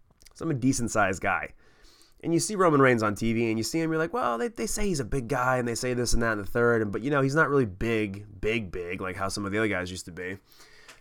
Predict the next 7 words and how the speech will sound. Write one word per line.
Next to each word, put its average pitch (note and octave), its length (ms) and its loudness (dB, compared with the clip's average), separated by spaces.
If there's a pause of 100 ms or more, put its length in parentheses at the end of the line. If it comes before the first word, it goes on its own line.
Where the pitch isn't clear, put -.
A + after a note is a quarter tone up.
Um, C3+ 400 2
this G3+ 220 -2
motherfucker E3 540 -2
came A#2 220 -2
around A2 200 0
the G2+ 80 -8
corner, G2+ 400 -4